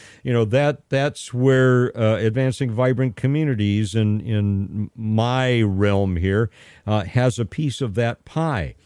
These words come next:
And, uh, it, it's when the community as a whole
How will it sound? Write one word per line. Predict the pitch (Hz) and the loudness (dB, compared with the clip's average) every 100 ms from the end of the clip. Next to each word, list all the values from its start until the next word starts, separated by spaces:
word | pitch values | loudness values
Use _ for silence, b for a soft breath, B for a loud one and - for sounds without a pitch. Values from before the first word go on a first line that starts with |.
| b b b b b | b b b b b
And, | 120 117 117 113 110 | -4 0 0 0 0
uh, | 107 113 | 0 0
it, | 113 120 | -2 -2
it's | 123 110 - | -4 -4 0
when | 151 160 | 0 2
the | 143 123 | 0 -2
community | - 127 123 120 190 214 175 160 | 0 2 4 4 2 0 0 0
as | 131 117 | -2 0
a | 120 | -2
whole | 95 - 190 196 147 92 85 101 | -4 -4 0 2 2 2 0 -2